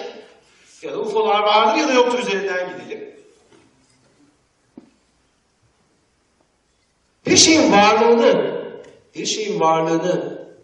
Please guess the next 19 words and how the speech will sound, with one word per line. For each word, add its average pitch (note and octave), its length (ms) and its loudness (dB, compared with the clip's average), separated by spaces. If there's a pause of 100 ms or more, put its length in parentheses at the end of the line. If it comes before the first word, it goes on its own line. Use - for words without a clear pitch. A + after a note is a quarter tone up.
(960)
varlığına C#3+ 420 -6
işaret E3 480 -6
edebilmek F3 340 -2
için, - 520 -8 (140)
varlığına B2+ 360 -8
işaret C#3 380 -6
edebilmek C#3+ 320 -10
için - 400 -12 (320)
epistemik - 600 -6
temel E3 300 -4
çok E3+ 200 -10
önemlidir. - 720 -18 (1000)
Bir - 100 -4
epistemik - 500 2
gerekçeniz A#3 520 2
varsa C4+ 340 4
ona A3+ 160 4
vardır G#3 420 2
diyebilirsiniz. F3+ 600 -6